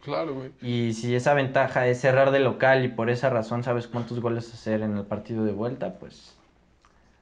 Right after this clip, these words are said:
Speaker 2: pues digo, estoy de acuerdo, ¿eh?
Speaker 1: Pues es que sí depende mucho de cómo lo manejes, ¿no? O sea, <clears throat> si sabes manejarlo, si sabes manejar las emociones, o incluso ahorita en estos tiempos que no hay afición, yo diría que no afecta tanto,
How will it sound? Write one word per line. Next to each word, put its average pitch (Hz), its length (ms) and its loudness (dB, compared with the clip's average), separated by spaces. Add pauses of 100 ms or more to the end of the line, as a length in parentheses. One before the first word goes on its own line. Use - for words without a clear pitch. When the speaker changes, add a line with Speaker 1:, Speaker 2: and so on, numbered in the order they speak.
(220)
Speaker 2:
pues 131 160 0
digo, 127 380 4
estoy 127 220 -2
de 147 60 4
acuerdo, 143 400 -2
¿eh? - 1080 -18
Speaker 1:
Pues 170 140 4
es 165 60 -4
que 202 100 2
sí 180 140 4
depende 175 300 4
mucho 160 280 4
de 139 100 6
cómo 143 200 2
lo 131 80 2
manejes, 123 380 -4
¿no? 120 200 -6
O 127 80 -6
sea, - 200 -2
<clears throat> - 600 -8
si - 180 -8
sabes 160 240 2
manejarlo, 143 600 2
si 127 80 -6
sabes 135 220 -4
manejar 131 280 -2
las 135 140 0
emociones, 131 600 -4
o - 300 -6
incluso 160 760 2
ahorita 151 320 4
en 175 80 4
estos 165 180 -6
tiempos 165 300 -2
que 135 100 -6
no 127 80 -4
hay 143 80 -2
afición, 131 460 -6
yo 131 100 -4
diría 127 300 -4
que 120 100 -14
no 113 80 -10
afecta 110 320 -12
tanto, 107 340 -14